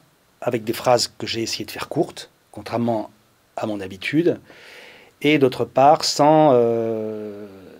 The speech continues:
sans comparaison ni métaphore. S'il y en avait, évidemment, il y aurait un parti pris de narrateur. Et comme, a priori, il n'y a pas de narrateur, tout est vu de manière très, très, très, euh, très neutre.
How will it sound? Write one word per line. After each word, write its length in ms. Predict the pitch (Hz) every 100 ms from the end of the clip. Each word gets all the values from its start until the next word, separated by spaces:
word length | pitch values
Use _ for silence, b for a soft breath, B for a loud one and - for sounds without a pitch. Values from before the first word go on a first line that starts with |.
| - - _ -
sans 480 | - - - 143 127
comparaison 800 | 139 139 131 131 120 139 156
ni 180 | 135 123
métaphore. 720 | 127 127 117 - 135 175 - _ b b b _ _ _ _ _ _ _ -
S'il 360 | - 143 135 123
y 80 | 120
en 60 |
avait, 260 | 110 127 151
évidemment, 380 | 123 120 143 151
il 120 | 123
y 80 | 120
aurait 260 | 117 147 - _ _ _ _ _ _ _ _ - 113
un 80 | 120
parti 280 | 120 - 127
pris 160 | - 139
de 80 |
narrateur. 580 | 131 139 135 131 95 -
Et 60 | -
comme, 260 | 156 135 -
a 80 | 113
priori, 420 | - 131 113 120
il 100 | 107
n'y 120 | 127 113
a 60 |
pas 160 | 110 117
de 60 |
narrateur, 560 | 107 92 92 107 131 - B B B B
tout 220 | - 151 131
est 40 |
vu 160 | 113 131
de 80 | 117
manière 440 | 113 113 123 -
très, 200 | - 135
très, 180 | - 117
très, 340 | - 117 120
euh, 120 | 107 95 98 _ b b b b b b b b b
très 200 | - 139
neutre. 400 | 113 107 -